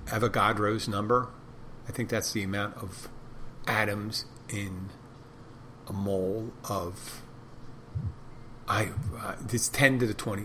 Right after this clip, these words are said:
it's something like, something ten to the twenty-six. Avogadro's number. And if it was a phone number, I, I wouldn't remember it because,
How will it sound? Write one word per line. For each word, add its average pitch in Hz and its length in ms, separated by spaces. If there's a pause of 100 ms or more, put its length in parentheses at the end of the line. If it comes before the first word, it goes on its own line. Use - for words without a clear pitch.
it's - 120
something 123 300
like, 95 160 (160)
something 113 560
ten 101 280
to 98 100
the 92 80
twenty-six. - 840 (1000)
Avogadro's 98 680
number. 90 360 (2000)
And 117 120
if 117 100
it 135 40
was 113 220
a 110 80
phone 131 300
number, 98 240
I, 95 340
I - 20
wouldn't 98 260
remember 95 360
it 90 40
because, 95 340